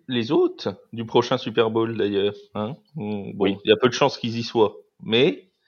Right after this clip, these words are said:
Speaker 1: euh, ce sera les hôtes. Déjà, c'est pas mal, c'est, c'est déjà une bonne chose pour eux.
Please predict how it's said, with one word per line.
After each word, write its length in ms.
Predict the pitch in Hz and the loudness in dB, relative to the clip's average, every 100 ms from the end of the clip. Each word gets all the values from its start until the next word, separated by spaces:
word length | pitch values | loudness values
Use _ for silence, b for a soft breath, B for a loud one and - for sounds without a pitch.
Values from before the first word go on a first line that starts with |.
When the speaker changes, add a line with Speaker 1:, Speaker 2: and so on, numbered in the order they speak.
| b b b _ 104 | b b b _ -6
Speaker 1:
euh, 200 | 101 101 | -4 -4
ce 160 | 101 | -6
sera 160 | 104 156 | -6 -2
les 220 | 135 123 | 0 0
hôtes. 260 | 123 120 - | -2 -4 -4
Déjà, 320 | 110 117 120 | 0 2 0
c'est 140 | 117 | 0
pas 140 | 101 110 | -2 -2
mal, 360 | 277 208 135 - | -2 -4 -10 -12
c'est, 280 | - 165 | -12 -12
c'est 160 | 131 104 | -12 -12
déjà 200 | 104 104 | -10 -10
une 140 | 123 | -8
bonne 160 | 123 120 | -6 -6
chose 260 | 123 123 - | -8 -12 -8
pour 180 | 113 | -2
eux. 100 | 104 | -2